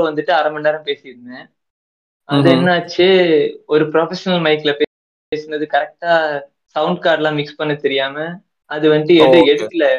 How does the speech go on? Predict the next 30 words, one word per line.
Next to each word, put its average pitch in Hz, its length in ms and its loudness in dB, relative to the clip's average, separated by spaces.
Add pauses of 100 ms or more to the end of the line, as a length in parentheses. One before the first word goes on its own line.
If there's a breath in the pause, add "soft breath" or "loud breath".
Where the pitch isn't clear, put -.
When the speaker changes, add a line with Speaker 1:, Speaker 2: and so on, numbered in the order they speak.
(1120)
Speaker 1:
Audacity-ல 165 600 0
போடும்போது 147 600 0
மொத்தமா 160 440 -4 (160)
நக்கிட்டு 139 380 -12
போயிடுச்சு. 131 380 -14 (640)
சரி, 160 340 0
நான் 147 120 2
அதை 151 120 0
மட்டும் 160 220 0
Speaker 2:
<laughs> 156 120 -4
Speaker 1:
டெலீட் 156 320 0
பண்ணிட்டு 151 420 -4
ஒரு, 143 440 -2
ஒரு 143 180 -6
ரெண்டு 147 240 0
வாரம் 151 260 0
பிரேக் 143 240 -2
எடுத்தேன். 139 140 -14 (440)
Speaker 2:
ஸ்டார்டிங்ல 208 600 -2
இருந்தே 202 240 0
ஒரே 185 340 0
வந்துட்டு 180 300 -8
மனசு, 151 600 -10
மனசங்கடத்துக்கு 185 680 -10
வந்து 160 160 -8
நீங்க 156 160 -2
ஆளாயிருக்கீங்க 127 520 -2
இல்லையா? 117 460 -4 (1080)
Speaker 1:
மனசங்கடங்கள் 160 720 0
மட்டுமே. 147 380 -2